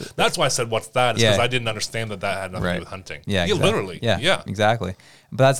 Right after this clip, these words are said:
Speaker 2: that, that's the, that's how the left reframes this, is they t-, turn you into a bad person because, um, based on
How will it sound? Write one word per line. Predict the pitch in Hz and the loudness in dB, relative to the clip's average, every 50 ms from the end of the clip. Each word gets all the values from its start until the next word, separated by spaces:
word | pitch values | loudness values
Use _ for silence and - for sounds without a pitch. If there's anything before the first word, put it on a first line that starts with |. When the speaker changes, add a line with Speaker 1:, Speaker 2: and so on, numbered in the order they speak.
| 127 - | -2 0
Speaker 2:
that, | - 92 120 - - 117 | 2 2 2 2 2 0
that's | 120 123 120 - | 0 0 0 0
the, | - 120 113 - _ _ _ _ _ _ - - - - - - | -2 -4 -4 -4 _ _ _ _ _ _ -20 -20 -20 -20 -20 -10
that's | - 104 110 - - | -6 -4 -4 -4 -2
how | - - 107 107 | 0 2 2 2
the | 101 92 | 2 2
left | 95 92 92 - - | 2 2 2 0 -2
reframes | 101 92 87 - - 117 127 120 107 - | -4 -4 -4 -2 -2 0 0 0 -2 -4
this, | - - - - - - - | -6 -8 -6 -4 -2 -4 -2
is | - 92 90 87 | -2 -4 -4 -2
they | - 95 98 - | -2 -2 -2 -2
t-, | - _ - - - - - - - | -4 _ -8 -6 -4 -6 -6 -6 -8
turn | - - - 113 110 113 110 | -8 -2 0 2 4 4 4
you | 107 104 92 | 4 2 2
into | 92 - 92 92 | 0 -2 -2 -2
a | 87 | 0
bad | 85 90 92 117 127 - | 2 2 2 2 0 -2
person | - - - - - - - - - - - _ _ _ _ _ _ _ _ _ _ _ _ _ _ | -4 -6 -6 -6 -8 -10 -10 -10 -12 -14 -16 _ _ _ _ _ _ _ _ _ _ _ _ _ _
because, | 95 95 - - 101 95 92 90 90 87 87 87 - - - | -8 -6 0 2 2 4 4 2 0 -2 -4 -6 -8 -8 -4
um, | - 98 95 | -4 -2 2
based | 98 98 101 - | 2 2 2 2
on | 104 92 87 85 82 | 0 0 0 -2 -4